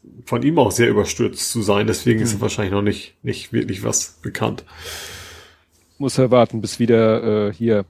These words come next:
Speaker 2: na, Musterung ist.
Speaker 1: <laughs> Ja.
Speaker 2: Ja, aber was zum Henker war das? Sigmar Gabriel und ein anderer Mensch, die haben sich irgendwie im Duett zum,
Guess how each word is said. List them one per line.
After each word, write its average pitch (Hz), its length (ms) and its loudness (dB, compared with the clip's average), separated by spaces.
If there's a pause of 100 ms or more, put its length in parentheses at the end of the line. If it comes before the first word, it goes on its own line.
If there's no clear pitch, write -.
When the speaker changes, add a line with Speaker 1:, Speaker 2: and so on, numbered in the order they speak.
(120)
Speaker 2:
na, 110 220 0 (240)
Musterung 113 480 0
ist. - 240 -12 (1040)
Speaker 1:
<laughs> - 680 0
Ja. 104 260 -4 (1300)
Speaker 2:
Ja, 151 180 6
aber 143 160 2 (240)
was 143 280 0
zum 143 220 -4
Henker 135 440 2
war 135 120 4
das? 156 220 0
Sigmar 135 280 -2
Gabriel 175 720 4 (100)
und 185 360 0
ein 139 180 4
anderer 160 360 2
Mensch, 156 580 -4 (100)
die 135 140 2
haben 151 160 0
sich 139 220 -4
irgendwie 131 580 -4 (460)
im 135 240 -2
Duett 135 640 2 (680)
zum, 117 800 0